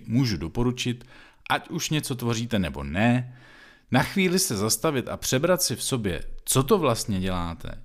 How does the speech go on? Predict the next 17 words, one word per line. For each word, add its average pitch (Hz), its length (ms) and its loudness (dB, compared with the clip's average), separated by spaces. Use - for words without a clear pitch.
jak 151 320 0
to 165 140 -4
děláte 104 440 -2
a - 100 -8
proč, - 680 -6
je 90 200 0
moc 107 560 4
přínosná 90 760 -6
kratochvíle. 82 800 -4
A 71 80 -10
věřte, 135 540 2
že 80 160 -8
svět - 560 -2
se - 200 -8
mezi 87 240 -4
tím 65 280 -10
neposere, 151 720 2